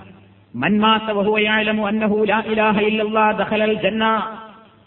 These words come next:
അല്ലാഹു അല്ലാതെ ഒരാരാധ്യനുമില്ല എന്ന് ഉറച്ചു വിശ്വസിച്ച്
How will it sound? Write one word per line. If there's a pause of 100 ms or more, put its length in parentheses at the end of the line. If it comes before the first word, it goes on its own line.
(500)
അല്ലാഹു
അല്ലാതെ
ഒരാരാധ്യനുമില്ല
എന്ന്
ഉറച്ചു
വിശ്വസിച്ച്